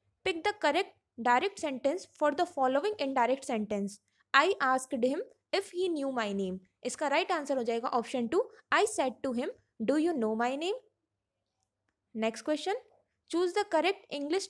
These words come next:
translation of the word संपुष्टि करना।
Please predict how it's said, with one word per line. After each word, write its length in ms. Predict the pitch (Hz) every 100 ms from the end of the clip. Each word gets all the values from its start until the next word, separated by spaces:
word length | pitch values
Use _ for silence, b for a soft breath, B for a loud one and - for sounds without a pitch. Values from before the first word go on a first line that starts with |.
| 294
translation 520 | 277 285 285 311 359 269
of 160 | 220 294
the 100 | 269
word 240 | 226 302 - _ _ -
संपुष्टि 640 | - 320 320 311 - 359
करना। 420 | 349 233 196 190